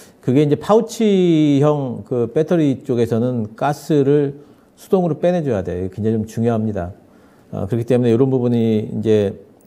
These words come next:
그 요즘 그 파우치가 늘어나면서 <coughs> 상당히 이제 실적이 좀 늘어나고 있고, 그리고 원익 피엔이 같은 경우에는 폐배-, 폐배터리 재활용 부분에 진출을 하면서 이제 폐배터리 관련주로 지금 되어 있죠.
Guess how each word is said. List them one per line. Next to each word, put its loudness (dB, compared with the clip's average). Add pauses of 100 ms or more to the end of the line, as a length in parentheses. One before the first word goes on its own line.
그 -2
요즘 -2
그 -2
파우치가 -2
늘어나면서 -2 (580)
<coughs> -2 (1120)
상당히 -2
이제 -2
실적이 -2
좀 0
늘어나고 2
있고, -2
그리고 4
원익 4
피엔이 4
같은 0
경우에는 -2
폐배-, 0
폐배터리 -2
재활용 2
부분에 -2 (680)
진출을 0
하면서 0
이제 -8
폐배터리 -4
관련주로 0
지금 -6
되어 0
있죠. -4